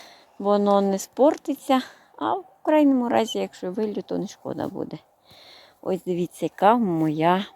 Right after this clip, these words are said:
фасоля гарна. Дуже гарна. А цей крайній рядок, друзі, плетюча.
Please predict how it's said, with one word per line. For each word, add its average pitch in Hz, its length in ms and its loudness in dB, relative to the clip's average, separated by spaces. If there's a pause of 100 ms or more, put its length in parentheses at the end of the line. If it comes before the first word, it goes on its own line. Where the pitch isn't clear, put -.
фасоля 151 800 0
гарна. 156 480 -4 (260)
Дуже 160 760 2
гарна. 160 520 -2 (640)
А - 80 -10
цей 269 240 0
крайній 277 420 4
рядок, 254 500 0 (420)
друзі, 226 500 -6 (2250)
плетюча. 294 580 2